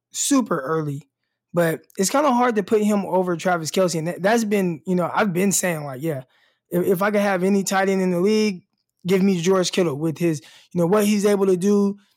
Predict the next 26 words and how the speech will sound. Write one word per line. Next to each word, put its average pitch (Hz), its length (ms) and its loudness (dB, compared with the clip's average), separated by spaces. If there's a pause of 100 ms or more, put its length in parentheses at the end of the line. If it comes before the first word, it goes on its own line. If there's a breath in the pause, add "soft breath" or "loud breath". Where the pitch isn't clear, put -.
(160)
you 190 80 0
know, 185 120 2
whether 170 300 2
it's, 147 220 -4
you 180 80 -4
know, 156 120 -2
blocking 202 920 0
or, 160 420 -2
you 165 120 -2
know, 156 260 -4
even 196 280 2
his 160 220 -2
run 180 180 0
after 170 300 -4
catch, 202 400 -2
like, 147 260 -10
it's 165 160 -8
amazing. 160 480 -2
I, 185 220 0
I 202 40 2
don't 196 140 2
think 190 120 -6
there's 180 180 -2
any 220 240 0
tight 185 260 -2
end 180 200 -2